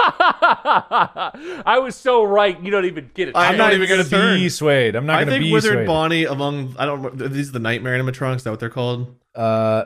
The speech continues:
Speaker 3: no, withered. Nightmares
Speaker 2: Withered
Speaker 3: are different.
Speaker 2: animatronic. Okay.
Speaker 3: Yeah.
Speaker 2: I think Bonnie's the peak of the withered looks. I think Bonnie is at least A tier. Uh, do I wanna go any higher than A tier?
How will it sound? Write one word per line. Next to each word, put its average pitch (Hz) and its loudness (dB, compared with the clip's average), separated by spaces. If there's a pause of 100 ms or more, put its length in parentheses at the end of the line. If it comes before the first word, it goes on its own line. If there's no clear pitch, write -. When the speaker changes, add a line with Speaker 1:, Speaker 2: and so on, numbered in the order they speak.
(120)
Speaker 3:
no, 185 2
withered. 135 0
Nightmares 156 2
Speaker 2:
Withered 127 2
Speaker 3:
are 110 0
different. 101 -4 (100)
Speaker 2:
animatronic. - -16
Okay. 101 -8
Speaker 3:
Yeah. - -20 (240)
Speaker 2:
I 160 2
think 202 -2 (500)
Bonnie's 135 0
the 120 -6
peak - -10
of 113 -10
the 104 -6
withered 143 -4 (180)
looks. - -8 (640)
I 135 0
think 147 -2
Bonnie 143 0
is 127 0
at 120 -4
least 143 -2
A 110 0
tier. 104 -8 (440)
Uh, 107 -2
do 113 -6
I - -2
wanna 131 -2
go 123 -2
any 123 -4
higher 117 -2
than 110 -8
A 85 -8
tier? - -18